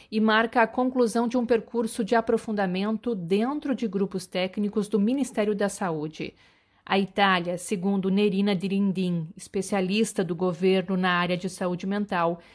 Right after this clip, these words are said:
afirma que o país, apesar de ser considerado pela Organização Mundial de Saúde como ponto de referência para a desinstitucionalização,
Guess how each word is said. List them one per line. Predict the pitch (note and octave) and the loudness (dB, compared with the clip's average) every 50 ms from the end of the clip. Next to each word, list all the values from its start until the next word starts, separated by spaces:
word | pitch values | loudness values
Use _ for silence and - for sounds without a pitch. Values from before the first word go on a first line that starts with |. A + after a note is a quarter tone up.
| - - - - | -20 -20 -8 -4
afirma | - G#3 G#3 - B3+ B3 B3 B3+ B3 | -2 -2 0 0 0 2 2 2 2
que | B3+ - | 2 0
o | C4 B3 | -2 2
país, | C4 C#4 B3+ A3 F#3+ F#3 F#3 F3+ F3 | 4 4 4 4 2 0 -2 0 0
apesar | G#3+ A3 A3 - - B3 A#3+ G#3+ F#3 G3+ G3+ G3+ A3 A#3+ B3+ | 0 -2 -2 -2 -2 0 0 0 0 0 0 2 0 0 -2
de | - C#4+ | -4 -6
ser | C4+ - - A3 G3+ G3+ | -6 -2 -2 -2 -2 -2
considerado | - G#3+ G3+ G3 - G#3 F3+ G3 F#3+ F3+ E3+ E3 E3 E3 E3+ F#3 | -4 -6 -6 -4 -4 -2 -2 0 0 0 0 -2 -2 -4 -4 -6
pela | F3+ - G3 F#3+ F#3 F#3 F3 - _ - | -6 -4 -2 -2 0 -2 -2 -4 _ -4
Organização | G#3+ A3 A3 B3 A3 G#3+ G3+ F#3+ G#3 G3 F#3+ - - A3 A#3+ C4 | -4 0 2 2 2 2 2 0 0 -2 -2 -2 -4 -4 -2 -2
Mundial | C4 C4 A#3+ A#3+ A#3 G#3 G#3 | -2 -2 0 0 0 0 0
de | G3+ G#3+ A3 | 0 -2 -4
Saúde | - - A3 G#3 G3 F#3+ F3+ F3 F3 - F#3+ E3+ E3+ - - - - _ _ | -4 -2 -2 0 0 0 -2 -2 -2 -4 -4 -6 -6 -10 -18 -20 -20 _ _
como | - - G3 G3+ | -4 -2 0 0
ponto | F#3+ - A3 G#3 G#3 G#3 G#3+ | 0 0 0 0 0 0 -2
de | F3+ - | -2 -2
referência | F#3+ E3 G3+ G3+ G3+ - B3 A#3 A3 G#3 G3 F#3 E3+ E3 - - F#3 E3+ | -2 -2 -2 -4 0 2 4 4 4 4 0 -2 -4 -6 -8 -10 -10 -8
para | - - F3+ F3+ F3 | -8 -6 -4 -2 -2
a | E3+ | -4
desinstitucionalização, | E3+ E3 - - G#3+ A#3+ B3 A3+ - A3+ A3 A3 - - G3+ - A3+ G3+ - A3 G3+ G#3 G3+ G3 G3 F3 G3+ G#3+ G#3 G#3 - - F#3 E3+ D#3 D#3 | -4 -6 -4 -2 0 0 0 0 0 -2 -2 -2 -4 -6 -8 -6 -6 -6 -4 -4 -2 -2 -2 -2 -2 -2 -4 -4 -4 -6 -6 -4 -2 -2 -4 -4